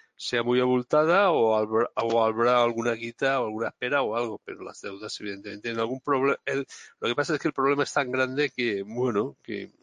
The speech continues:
te-, tendría que empezar también por eh, aquellos países que están endeudados, y endeudado está todo el mundo prácticamente, menos algunos países emergentes,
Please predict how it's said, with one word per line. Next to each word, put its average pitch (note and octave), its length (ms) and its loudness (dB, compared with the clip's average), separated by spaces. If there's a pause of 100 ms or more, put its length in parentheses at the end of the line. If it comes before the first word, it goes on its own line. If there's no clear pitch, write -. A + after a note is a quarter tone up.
(280)
te-, A#2 160 -4
tendría A#2 420 -2
que B2+ 60 0
empezar A#2+ 320 -6
también A#2 340 -2
por B2+ 420 0 (440)
eh, G#2+ 440 -4
aquellos A#2+ 300 -4
países A#2+ 360 -4
que - 40 -14
están A#2+ 200 0
endeudados, A2 380 0
y A#2 60 2
endeudado B2+ 320 2
está C#3 200 -2
todo A2 220 2
el G2 80 -2
mundo G#2+ 240 -4
prácticamente, G#2 400 -6
menos G#2 240 -6
algunos C#3+ 220 -2
países D3+ 340 0
emergentes, C3 720 -2